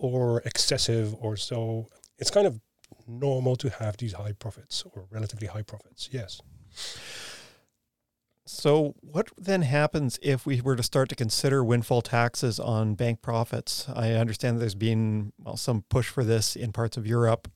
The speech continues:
Speaker 2: What are they seeing as some of the consequences? What would we see here if they were to go ahead with this?
Speaker 1: So one of the things that will happen or is likely going to happen is that the windfall tax imposed on banks will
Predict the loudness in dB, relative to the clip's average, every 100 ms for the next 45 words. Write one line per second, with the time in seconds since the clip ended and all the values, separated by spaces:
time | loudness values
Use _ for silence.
0 | _ _ 4 6 6 4 4 2 2 2
1 | 2 2 2 0 0 0 0 0 0 0
2 | 2 2 2 2 0 0 0 2 2 0
3 | -2 0 0 0 0 0 2 4 4 4
4 | 0 -6 -8 -8 -12 _ _ -20 -10 6
5 | 8 8 4 4 4 4 2 4 6 6
6 | 4 4 2 4 4 4 2 2 0 -2
7 | 0 -2 0 0 0 0 -2 -2 -2 -2
8 | 0 0 0 -4 _ -2 0 0 0 -2
9 | -4 _ _ -8 -4 -4 -4 -10 -10 -16
10 | _ _ -4 0 2 2 0 0 -2 -2
11 | -4 -6 -16 _ _ _ _ _ _ -20
12 | -20 _ _ -18 -2 2 4 4 0